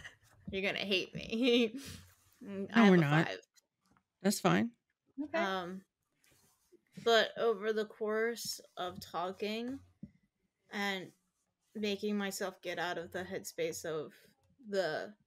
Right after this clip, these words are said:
Speaker 1: main relationship, I decided to give it an eight for representation in general.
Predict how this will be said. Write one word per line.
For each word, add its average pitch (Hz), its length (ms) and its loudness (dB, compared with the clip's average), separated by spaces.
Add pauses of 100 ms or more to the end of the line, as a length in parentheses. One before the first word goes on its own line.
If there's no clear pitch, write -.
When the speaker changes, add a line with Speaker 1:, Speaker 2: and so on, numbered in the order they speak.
(680)
Speaker 1:
main 196 320 -2
relationship, 247 920 0 (1400)
I 208 300 2
decided 190 480 -2
to 190 60 -12
give 165 200 -6
it 120 100 -16
an 185 80 -18 (120)
eight 151 240 -8 (160)
for - 180 -8
representation 190 880 -10
in 185 120 -8
general. 190 480 -10